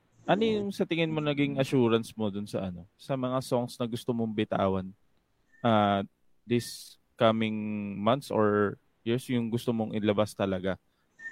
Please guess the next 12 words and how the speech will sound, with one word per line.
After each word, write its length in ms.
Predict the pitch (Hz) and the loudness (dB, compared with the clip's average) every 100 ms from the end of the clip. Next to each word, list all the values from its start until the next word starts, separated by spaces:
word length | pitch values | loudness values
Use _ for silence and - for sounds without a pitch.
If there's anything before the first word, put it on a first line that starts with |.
| - _ | -18 _
Di 80 | 104 | 2
ba? 220 | 104 98 - | 4 4 0
Kasi 240 | - 131 160 | -2 4 6
parang, 400 | 160 151 156 147 _ _ _ _ _ _ - | 10 10 8 2 _ _ _ _ _ _ 2
ah, 540 | 131 127 123 123 117 | 6 8 8 6 4
the 160 | 113 139 | 4 4
way 320 | 147 160 156 | 4 2 2
na 180 | 143 135 127 123 120 117 - _ _ _ _ _ | 2 2 4 2 2 0 -4 _ _ _ _ _
may 140 | - 135 | -6 -2
mga 240 | 143 135 | -2 -2
na-interview 800 | 131 127 120 117 127 165 156 156 | 0 0 0 -2 -2 -2 0 -2
kami 400 | 139 123 117 113 | 2 2 2 -2